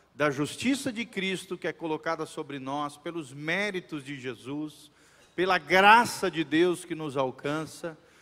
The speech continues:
Deus nos declara justo perante Ele pelos méritos de Jesus. Amém?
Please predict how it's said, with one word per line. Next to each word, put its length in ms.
Deus 640
nos 160
declara 560
justo 640
perante 540
Ele 420
pelos 320
méritos 640
de 160
Jesus. 800
Amém? 480